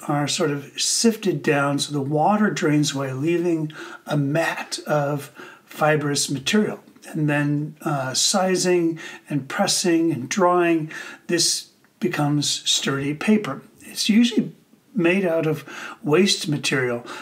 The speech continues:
that is, uh, very inexpensive to, uh, produce. It's durable, it's archival, it's super light.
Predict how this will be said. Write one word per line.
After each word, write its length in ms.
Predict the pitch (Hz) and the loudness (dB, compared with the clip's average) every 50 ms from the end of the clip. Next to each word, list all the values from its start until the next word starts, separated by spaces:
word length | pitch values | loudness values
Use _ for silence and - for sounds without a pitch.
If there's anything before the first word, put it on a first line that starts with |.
| - - - | -12 -6 -2
that 180 | 165 151 147 | 0 0 2
is, 420 | 147 147 147 147 147 147 139 - - | 2 2 2 2 0 0 0 0 0
uh, 260 | 190 151 151 147 139 | 0 0 0 0 -2
very 440 | 135 127 135 160 170 175 170 170 165 | -2 0 2 4 4 4 2 2 0
inexpensive 960 | 151 151 151 147 - - - 147 135 131 131 - - 139 127 131 135 - - - | 0 0 0 0 -2 -6 -4 -4 -4 -2 -2 -2 -4 -4 -6 -8 -10 -12 -10 -8
to, 680 | - 151 139 131 131 131 131 131 127 131 139 147 156 - - | -6 -4 -4 -4 -4 -4 -4 -4 -6 -8 -10 -10 -12 -12 -8
uh, 220 | 151 147 139 131 135 - | -8 -6 -6 -6 -8 -6
produce. 640 | - 165 160 214 247 214 113 110 - - - - - _ _ - | -2 0 2 4 4 2 2 0 -2 -4 -4 -6 -10 _ _ -12
It's 240 | - 139 - - - | -10 -10 -8 -10 -10
durable, 640 | - - - 180 180 185 180 185 180 170 170 160 139 | -4 0 2 4 4 4 2 2 2 2 2 0 -4
it's 140 | 131 - - | -4 -6 -8
archival, 1000 | - - - - - - - - - 170 175 170 160 151 165 160 156 156 156 - - - - - - - | -8 -10 -12 -10 -8 -8 -6 -4 -2 0 2 2 2 2 2 2 0 0 -4 -8 -12 -14 -16 -16 -14 -10
it's 180 | 151 131 - | -8 -4 -2
super 500 | - - - - 226 208 202 - 190 165 | 0 0 2 4 4 4 4 4 2 2
light. 440 | 147 147 151 156 143 135 - - - | 2 2 2 0 0 -2 -4 -8 -14